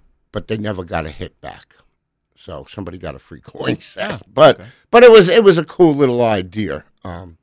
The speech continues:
Speaker 1: which didn't pan out. So now we're getting close to, uh, the end of my rotation. And I'm like, "Oh, geez, what an asshole I was."
Speaker 2: <laughs> A little overzealous, but, you know.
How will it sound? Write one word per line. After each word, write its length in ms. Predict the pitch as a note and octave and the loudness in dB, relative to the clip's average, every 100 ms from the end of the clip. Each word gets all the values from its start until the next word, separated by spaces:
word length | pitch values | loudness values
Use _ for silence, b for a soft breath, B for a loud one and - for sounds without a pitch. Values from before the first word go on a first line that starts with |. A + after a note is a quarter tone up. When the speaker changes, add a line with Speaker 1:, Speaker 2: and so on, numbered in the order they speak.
| _ | _
Speaker 1:
which 260 | G2+ - _ | -20 -20 _
didn't 240 | A2+ C#2+ - | -6 -6 -8
pan 260 | - B1 | -20 -20
out. 160 | B1+ _ _ b b b b b b | -20 _ _ b b b b b b
So 140 | C#3 | -4
now 300 | C#3+ D#3+ D#3 | 2 4 4
we're 80 | C3 | 2
getting 260 | G#2+ C3 A2+ | -4 -6 -8
close 460 | - C3 A2+ - | -2 0 0 -6
to, 300 | - A2+ G#2 | -10 -8 -4
uh, 300 | G#2 F#2 E2+ E2 _ | -4 -4 -4 -10 _
the 160 | F#2+ F#2+ | -10 -6
end 200 | A2 F#2+ | -6 -6
of 120 | F#2 | -10
my 200 | G2 F#2 | -8 -8
rotation. 840 | F2+ F2+ D#2+ - G2 E2+ - C#2+ _ _ _ _ _ _ _ | -8 -10 -14 -12 -12 -12 -18 -20 _ _ _ _ _ _ _
And 100 | D#2 | -20
I'm 100 | D#2+ | -20
like, 280 | D#2 D2+ D2+ | -20 -20 -20
"Oh, 200 | C#2 _ | -20 _
geez, 340 | _ C#2 C#2 _ _ | _ -20 -20 _ _
what 180 | F2+ | -20
an 200 | D#2 D2 | -20 -20
asshole 460 | E2+ D#2+ - - D#2 - | -20 -20 -20 -20 -10 -4
I 260 | F#3 G#3 - | -2 -2 -4
was." 240 | G3 - | -4 -6
Speaker 2:
<laughs> 260 | F#3+ - - F3 - _ _ _ _ | -10 -10 -16 -16 -20 _ _ _ _
A 40 | |
little 220 | E3+ E3 D3+ | -10 -2 0
overzealous, 520 | C#3 B2 D3 G3 - | 0 -2 -4 -4 -8
but, 300 | D#3 D3 C#3+ - _ | -4 -4 -6 -14 _
you 120 | F3 | -8
know. 240 | C3 E3+ | -6 -6